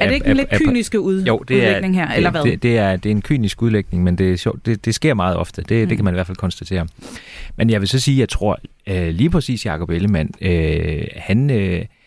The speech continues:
Speaker 2: han opfatter sig jo måske som en lidt anden type politiker, ikke? Han er jo meget, øh, øh, ærekær, han er båret af, af stærke værdier, han er båret af en stærk kærlighed til sit land. Han opfatter jo også sig selv som soldat.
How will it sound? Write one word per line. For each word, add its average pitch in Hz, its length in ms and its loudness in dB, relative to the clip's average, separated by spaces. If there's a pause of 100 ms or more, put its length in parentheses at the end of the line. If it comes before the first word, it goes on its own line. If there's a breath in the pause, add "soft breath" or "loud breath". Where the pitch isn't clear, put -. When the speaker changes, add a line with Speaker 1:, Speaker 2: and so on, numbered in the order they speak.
(260 soft breath)
Speaker 2:
han 107 140 0
opfatter 139 380 0
sig 107 180 -4
jo 92 80 -2
måske 90 320 -2
som 107 140 0
en 90 60 0
lidt 107 120 0
anden 107 240 2
type 104 220 -2
politiker, 98 520 -2
ikke? 87 140 -6
Han 90 160 2
er 117 60 2
jo 107 100 2
meget, 95 540 0
øh, 78 400 -2 (100)
øh, 80 480 -4
ærekær, 110 540 0
han 85 220 -2
er 92 60 0
båret 98 520 2
af, 78 440 -4
af 80 180 -6
stærke 104 440 -2
værdier, 101 340 0
han 87 120 -2
er 87 40 -2
båret 90 280 0
af 113 40 0
en 87 120 0
stærk - 360 -4
kærlighed 101 440 0
til - 200 -8
sit - 200 -8
land. 104 200 0 (520 loud breath)
Han 101 140 2
opfatter 95 340 -2
jo 80 100 0
også 92 160 -4
sig - 100 -8
selv - 180 -4
som - 160 -6
soldat. - 640 -4